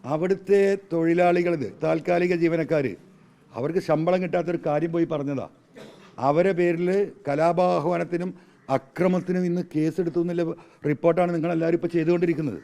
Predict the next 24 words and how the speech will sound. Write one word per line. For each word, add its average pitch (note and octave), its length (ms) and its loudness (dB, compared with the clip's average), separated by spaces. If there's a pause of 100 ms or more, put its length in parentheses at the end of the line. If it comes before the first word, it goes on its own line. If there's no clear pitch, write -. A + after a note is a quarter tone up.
(1300)
എന്താ F#3+ 320 4
കാരണം? D#3 340 0 (460)
ഇത് E3 140 0 (120)
ഈ A#3 40 0 (100)
തൊഴിലാളികൾ, G3+ 500 4
ഒരു G3+ 220 4
മൂന്നാല് G3 400 2
തൊഴിലാളികൾ F#3+ 560 4
എന്നെ G3 180 0
വന്ന് G3 200 0
കണ്ടിരുന്നു. F3 440 4 (1300)
"അൻവർക്ക് F3+ 280 2
അങ്ങനെ F#3+ 280 2
ഇങ്ങനെ F#3+ 220 0
ശമ്പളം F3+ 320 2
കിട്ടുന്നില്ല, F#3 340 0 (100)
ഒന്ന് F3+ 140 -2
ഇടപെടാൻ F#3 420 0
കഴിയുമോ?" F3+ 340 2 (1120)
അവരുടെ G#3+ 440 2 (200)
ഗതികേട് A3 540 8
കൊണ്ട് B3+ 200 8
എൻ്റെ A#3 180 6
അടുത്ത് A3+ 140 6